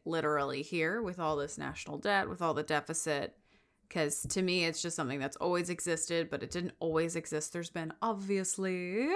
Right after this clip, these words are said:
a journey to where we are now. So let's talk about first the before times. The before times.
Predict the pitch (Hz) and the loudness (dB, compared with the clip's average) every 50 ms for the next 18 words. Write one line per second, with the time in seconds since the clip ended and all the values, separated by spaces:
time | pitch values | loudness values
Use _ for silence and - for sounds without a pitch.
0 | 440 427 - - 196 175 - - 180 180 175 165 160 160 156 160 170 202 254 311 | 2 2 4 2 0 2 0 0 2 4 4 4 2 2 0 0 0 0 0 -2
1 | 339 - _ _ _ _ _ _ _ _ _ _ _ _ - - 285 254 240 233 | -4 -6 _ _ _ _ _ _ _ _ _ _ _ _ 0 2 4 4 6 6
2 | 233 226 226 240 240 240 233 240 240 247 262 262 254 240 226 214 208 208 208 _ | 4 4 4 4 4 4 4 4 4 4 4 4 4 4 2 0 -2 -4 -6 _
3 | _ _ _ - _ _ _ _ _ _ _ _ _ _ - - - 294 285 302 | _ _ _ -20 _ _ _ _ _ _ _ _ _ _ -12 -6 0 2 4 4
4 | 320 320 311 - - 285 277 269 269 285 - 262 247 233 - - - 240 233 226 | 6 6 6 4 4 4 0 0 0 0 0 2 2 0 0 0 2 2 2 2
5 | 220 - - - - - 196 202 190 175 208 196 - - - 170 165 165 160 160 | 2 0 -2 -2 -2 -2 0 2 2 2 2 0 0 -2 -4 -2 0 0 0 0
6 | 156 156 - 165 165 160 156 156 156 156 151 151 156 156 156 160 156 - - 285 | -2 -4 -6 -6 -4 -4 -4 -4 -6 -6 -6 -8 -8 -8 -8 -8 -8 -6 -6 -6
7 | 330 320 - - 330 320 320 320 311 311 - 269 269 269 262 262 262 254 254 254 | -6 -6 -6 -4 -2 0 2 0 0 -2 -4 -4 -2 0 0 0 0 0 -2 -2
8 | 254 254 254 262 262 269 - - - | -2 -2 0 0 -2 -2 -4 -8 -12